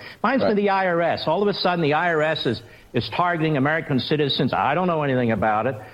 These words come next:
Speaker 1: Uh, we have reporters, including James Rose in the A P, where, where the Obama administration did more investigations of reporters than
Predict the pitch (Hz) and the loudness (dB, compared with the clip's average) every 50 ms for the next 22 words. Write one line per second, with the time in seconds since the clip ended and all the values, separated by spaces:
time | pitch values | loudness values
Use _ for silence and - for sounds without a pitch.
0 | - - - - - 127 135 131 143 151 147 151 165 156 151 127 139 123 - - | -20 -20 -6 -2 0 0 2 2 2 0 2 2 0 0 0 0 -2 -4 -2 -2
1 | 175 190 196 190 185 170 139 - 135 117 - - 175 170 160 143 - 160 165 156 | 0 0 2 2 0 0 0 0 -2 0 0 0 0 0 0 0 0 0 0 0
2 | 156 127 135 151 156 151 156 147 143 135 123 131 151 160 180 180 180 - 165 165 | 0 0 0 0 2 2 0 2 2 2 2 2 2 2 0 0 -2 0 0 2
3 | 160 160 156 151 143 135 - - - - - - - _ _ - 139 143 147 143 | 2 2 2 2 0 -2 -4 -10 -20 -20 -20 -20 -20 _ _ -2 0 2 2 2
4 | 139 123 165 175 196 202 208 185 165 175 170 160 151 - - 165 156 156 151 - | 2 2 0 0 2 2 2 2 2 0 0 -2 -4 -2 -2 0 0 0 0 0
5 | 147 143 135 127 123 139 160 190 214 240 - 156 156 143 175 185 180 - 165 147 | 0 2 2 2 2 0 2 0 0 0 0 0 0 0 0 0 0 -2 -2 0
6 | 170 160 160 165 - 156 127 127 123 127 120 117 - - 170 170 165 175 165 - | 0 0 0 0 0 0 0 2 2 0 0 0 -2 -2 -2 0 0 0 -2 0
7 | - 110 110 | 0 -2 -2